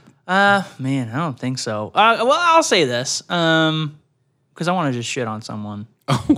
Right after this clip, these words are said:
Speaker 2: God, okay.
Speaker 1: I mean, we, we won't say a name. Um, I got, I got a, a, a message on Reddit.
Speaker 2: <clears throat> Ooh, you haven't sent me this.
Speaker 1: What?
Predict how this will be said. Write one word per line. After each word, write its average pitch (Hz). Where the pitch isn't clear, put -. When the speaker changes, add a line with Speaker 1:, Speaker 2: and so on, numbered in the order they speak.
Speaker 2:
God, 185
okay. 131
Speaker 1:
I 101
mean, 185
we, 196
we 190
won't 190
say 147
a 120
name. 139
Um, 123
I 180
got, 160
I 123
got 139
a, 110
a, -
a 104
message 113
on 95
Reddit. 101
Speaker 2:
<clears throat> 127
Ooh, 180
you 156
haven't 247
sent 240
me 254
this. 226
Speaker 1:
What? 117